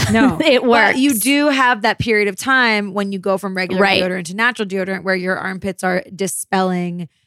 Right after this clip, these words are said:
Speaker 1: chemicals.
Speaker 2: Right. But I will say that when you're switching from aluminum-free deodorant,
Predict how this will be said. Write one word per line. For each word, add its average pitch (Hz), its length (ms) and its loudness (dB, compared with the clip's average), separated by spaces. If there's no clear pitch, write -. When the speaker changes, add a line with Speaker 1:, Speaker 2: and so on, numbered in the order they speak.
Speaker 1:
chemicals. 190 880 -4
Speaker 2:
Right. 185 360 2
But 311 260 4
I 247 120 4
will 269 180 4
say 240 300 4
that 202 320 0
when 226 160 2
you're 220 160 4
switching 254 840 2
from 240 200 4
aluminum-free 240 800 4
deodorant, 214 640 4